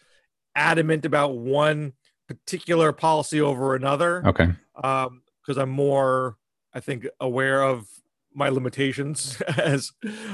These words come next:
Speaker 1: uh, as, as an all-knowing person. So, I mean, I, I want to prevent global warming. I'm not gonna go to the mat for carbon tax versus cap and trade
Speaker 2: Mm-hmm.
Speaker 1: versus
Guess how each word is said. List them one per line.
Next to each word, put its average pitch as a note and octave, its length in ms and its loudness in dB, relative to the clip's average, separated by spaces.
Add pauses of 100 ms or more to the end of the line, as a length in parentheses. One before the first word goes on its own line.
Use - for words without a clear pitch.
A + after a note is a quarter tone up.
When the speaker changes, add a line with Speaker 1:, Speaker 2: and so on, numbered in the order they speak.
(140)
Speaker 1:
uh, C3 420 2
as, C3+ 160 -2
as C#3 220 -2
an C#3+ 60 0
all-knowing C#3 400 4
person. D3 400 0
So, D3 120 4
I C3+ 40 4
mean, B2+ 160 -4 (240)
I, D#3 260 10
I D#3 120 10
want D3+ 320 8
to C#3+ 300 6 (400)
prevent C#3 640 0
global C#3+ 300 2
warming. C#3 640 2 (560)
I'm C#3 180 -4
not D3+ 280 0
gonna D3 220 -4
go C#3 160 0
to C3+ 80 0
the B2+ 120 -4
mat C#3 500 0 (360)
for B2+ 680 0 (800)
carbon D3 380 4
tax C3+ 440 0
versus C3+ 540 -2
cap C3+ 340 -2
and C3+ 120 -8
trade C3+ 540 -2
Speaker 2:
Mm-hmm. - 160 6
Speaker 1:
versus C3 600 0